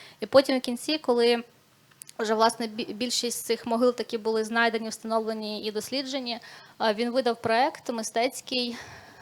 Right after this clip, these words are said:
а, з, ем,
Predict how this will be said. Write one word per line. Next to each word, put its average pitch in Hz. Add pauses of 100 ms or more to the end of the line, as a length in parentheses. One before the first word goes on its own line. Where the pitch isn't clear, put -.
(140)
а, 226
з, 226 (840)
ем, 202